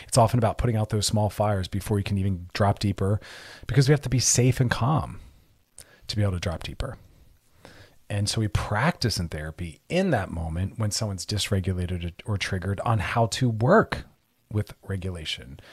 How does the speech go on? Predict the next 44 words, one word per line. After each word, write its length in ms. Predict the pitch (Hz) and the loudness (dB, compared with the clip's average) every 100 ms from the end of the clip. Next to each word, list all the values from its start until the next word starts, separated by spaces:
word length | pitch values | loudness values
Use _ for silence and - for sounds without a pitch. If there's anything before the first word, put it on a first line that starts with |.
| - | -14
and 160 | - 101 | -2 0
working 300 | 92 90 85 | 0 -2 -6
through 160 | - 80 | -8 -10
triggers. 480 | 80 69 - - - - - | -10 -12 -10 -12 -12 -18 -12
It 60 | - | 0
happens 320 | 147 156 147 | 2 2 0
in 80 | 156 | 2
the 60 | |
moment. 500 | 139 160 127 80 - - - | 4 6 4 0 -8 -20 -20
It's 120 | - | -2
not 140 | 127 | -2
something 240 | - 131 131 | 0 0 2
we 80 | 113 | 2
theoretically 600 | - 101 104 107 107 98 | 0 2 2 2 0 -2
discuss, 600 | 101 - 90 98 - - - - - | -2 -2 -2 -2 -4 -6 -14 -20 -10
don't 200 | 110 104 | -4 -4
address 380 | 104 101 98 - | -4 -2 -2 0
as 120 | 101 | 0
it's 180 | 104 - | 0 -2
happening, 520 | 87 76 101 95 92 - | -4 -4 -4 -2 -4 -2
and 200 | 101 92 | -4 -2
think 140 | 101 | -4
that 140 | 101 95 | -4 -4
people 160 | 95 | -4
are 20 | |
gonna 160 | 92 90 | -4 -4
go 80 | 87 | -4
home 200 | 87 90 | -2 -2
and 60 | |
do 80 | 85 | -4
that 180 | 87 82 | -6 -6
work. 320 | 107 92 - - - - - | -8 -10 -12 -16 -20 -20 -4
So 520 | - 139 131 127 - _ _ - | 4 8 8 6 0 _ _ 0
that's 220 | 131 139 | 2 4
the 80 | - | 4
foundational 500 | 139 123 113 101 101 | 6 6 6 2 0
piece. 400 | 95 87 - - - - - - - - - - _ _ _ _ _ _ _ _ - - | -2 -6 -8 -10 -16 -20 -20 -20 -20 -20 -20 -20 _ _ _ _ _ _ _ _ -20 -4
Now, 60 | 98 | 0
having 260 | 95 101 | 2 0
said 280 | 90 - 185 | 0 2 0
that, 260 | 82 67 - _ _ _ _ _ _ _ | 0 -10 -14 _ _ _ _ _ _ _
the 80 | - | -10
second 540 | - - 185 - - | -6 -2 -2 -2 -6
step 400 | - - 57 - | -6 -6 -8 -12